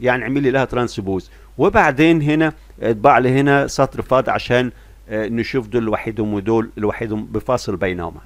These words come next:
نضغط هنا ران، هنجد هنا، شوف كده المصفوفة كانت هنا واحد، اتنين، تلاتة، وهنا أربعة، خمسة، ستة، تلاتة، اتنين، أربعة. قلب الصفوف أعمدة والأعمدة صفوف،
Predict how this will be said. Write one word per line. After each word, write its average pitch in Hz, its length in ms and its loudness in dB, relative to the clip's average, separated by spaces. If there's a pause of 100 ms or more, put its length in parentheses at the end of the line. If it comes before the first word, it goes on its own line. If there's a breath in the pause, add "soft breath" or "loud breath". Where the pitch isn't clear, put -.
نضغط 123 340 -4
هنا 127 180 2
ران، 226 280 4 (680 soft breath)
هنجد 202 400 2
هنا، 175 320 4 (280)
شوف - 220 -4
كده 156 340 -2
المصفوفة 127 400 -6
كانت 120 200 -8
هنا 139 180 -4
واحد، 120 380 0
اتنين، 135 240 -4
تلاتة، 170 400 -2 (260 soft breath)
وهنا 127 200 0
أربعة، 127 260 2
خمسة، 139 300 -4
ستة، 160 340 -4
تلاتة، 131 340 -2
اتنين، 131 240 -4
أربعة. 98 440 -4
قلب 190 240 4
الصفوف 151 340 -8
أعمدة 131 340 -2
والأعمدة 123 540 -4
صفوف، 135 320 -6